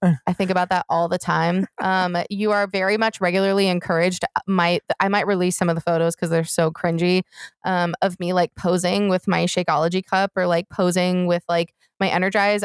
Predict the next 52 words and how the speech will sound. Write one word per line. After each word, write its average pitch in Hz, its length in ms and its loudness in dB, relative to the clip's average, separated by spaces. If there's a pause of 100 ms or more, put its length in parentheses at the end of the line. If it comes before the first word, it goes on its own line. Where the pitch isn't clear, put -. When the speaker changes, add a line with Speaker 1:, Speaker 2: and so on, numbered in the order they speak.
Speaker 2:
I - 60 -2
used 185 300 0
to 247 60 -2
make 196 220 -2
videos, 202 720 -2
which 196 240 0
actually, 226 460 0
this 208 240 0
is 277 160 -2
the 294 80 -2
bridge 190 360 -2
to, 202 120 -2
like, 170 280 0 (760)
what 202 360 -2
was 208 380 -2 (300)
something 208 420 0
that 175 220 0 (200)
I 185 160 2
didn't 196 180 -2
realize 175 480 0
I 165 80 0
loved 165 440 0
as 202 120 -2
much 214 340 0
in 185 140 0
it 254 340 -2
that, 190 120 0
like, - 160 0
Speaker 1:
Yeah. 95 60 -2
Speaker 2:
kept 202 140 -2
me 202 120 0
going 202 600 0
Speaker 1:
Yeah. 113 220 0
Speaker 2:
was 247 260 2
the 233 120 -6
social 220 260 0
media 202 240 0
aspect - 340 -2
of 131 120 2
Speaker 1:
And 127 160 0
Speaker 2:
it. 127 80 -2
Speaker 1:
tha-, 127 60 -8
that's 131 220 0
why 131 140 0
we 123 160 2
circle 127 340 0
back 120 280 0
to 131 100 -2
this 117 240 0
now 139 240 2 (100)
Speaker 2:
Yeah. 180 340 2
Speaker 1:
because - 220 -6